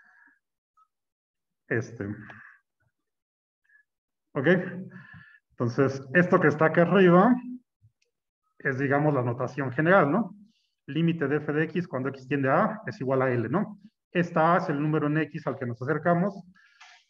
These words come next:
Esta L es el valor en Y al que nos aproximamos. En este caso en particular, decimos que el límite de esta función cuando X tiende a dos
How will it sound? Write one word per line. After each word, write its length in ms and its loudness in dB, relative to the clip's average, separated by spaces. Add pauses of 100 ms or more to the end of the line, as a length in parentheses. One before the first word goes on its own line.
(220)
Esta 400 2
L 460 2
es 140 -6
el 100 -4
valor 260 0
en 160 -2
Y 160 -2
al 180 -2
que 80 -6
nos 220 -8
aproximamos. 680 -6 (640)
En 140 -6
este 220 -2
caso 240 2
en 80 2
particular, 680 -2 (400)
decimos 400 -8
que 100 -8
el 80 -4
límite 320 -2
de 80 -2
esta 200 -4
función 600 -4
cuando 220 -4
X 220 -10
tiende 220 -4
a 60 0
dos 500 -2